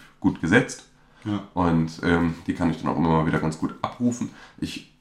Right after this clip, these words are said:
Speaker 1: arbeite halt immer auch so ein bisschen an dem Deck und versuche es irgendwo, wenn ich jetzt sehe, irgendwie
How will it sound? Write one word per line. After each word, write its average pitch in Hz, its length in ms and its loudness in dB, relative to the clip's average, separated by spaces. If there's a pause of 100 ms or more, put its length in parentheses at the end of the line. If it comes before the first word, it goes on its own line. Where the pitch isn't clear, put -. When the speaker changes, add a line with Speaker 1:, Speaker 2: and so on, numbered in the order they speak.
(120)
Speaker 1:
arbeite 113 480 4
halt 101 160 0
immer 110 240 4
auch - 120 -2
so 113 100 4
ein 101 60 8
bisschen 110 240 2
an 101 100 6
dem 107 120 8
Deck 110 360 2
und 87 120 -4
versuche 95 300 0
es - 160 -4
irgendwo, 92 640 0
wenn 85 160 2
ich 82 100 -2
jetzt 85 160 -4
sehe, 85 380 0
irgendwie 82 500 -2